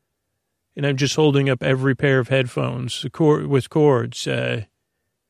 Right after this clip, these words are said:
but even then, I bought a pair of Bluetooth heads-, headphones that you're supposed to stick in your ears. Not the expensive one, of course, 'cause I said, "Well, I'm not gonna pay that much." And even those, those don't have a,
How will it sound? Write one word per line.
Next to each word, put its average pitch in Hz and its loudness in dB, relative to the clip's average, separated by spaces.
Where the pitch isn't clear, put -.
but 147 -4
even 170 2
then, 151 2
I 123 4
bought 139 4
a 123 -4
pair 135 0
of 123 -4
Bluetooth 131 -2
heads-, 135 -2
headphones 135 -4
that 131 -4
you're 127 -4
supposed - -2
to 135 -10
stick - -2
in 135 -2
your 127 -4
ears. 135 0
Not 156 -2
the 160 0
expensive 143 0
one, 123 -6
of 117 -10
course, 131 0
'cause 127 -4
I 123 -2
said, 123 -6
"Well, 151 2
I'm 131 -2
not 143 0
gonna 127 -8
pay 139 -2
that 139 0
much." - -10
And 147 0
even 180 2
those, 160 2
those 156 4
don't 151 2
have 147 2
a, 127 0